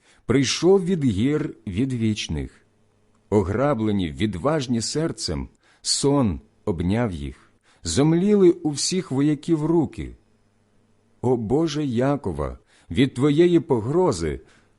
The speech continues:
запаморочились і кінь, і вершник. Ти страшний,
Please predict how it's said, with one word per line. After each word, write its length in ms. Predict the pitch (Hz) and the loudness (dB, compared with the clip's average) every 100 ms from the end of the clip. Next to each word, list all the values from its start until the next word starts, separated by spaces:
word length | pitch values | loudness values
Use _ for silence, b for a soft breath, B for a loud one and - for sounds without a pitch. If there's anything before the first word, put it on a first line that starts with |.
| - | -8
запаморочились 1300 | 80 110 - 156 185 180 180 - 175 170 160 - - _ - | -2 0 0 0 2 0 -2 2 4 4 4 -2 -10 _ -4
і 160 | 113 - | -2 -2
кінь, 480 | - 151 175 175 160 _ | -4 -2 0 -2 -4 _
і 120 | 127 135 | 0 0
вершник. 800 | 113 113 85 - 71 67 - _ _ _ _ _ b b | 2 2 0 -4 -8 -8 -12 _ _ _ _ _ b b
Ти 160 | 170 | 0
страшний, 760 | 185 - 185 175 - 180 123 | 0 -2 -2 -2 0 0 0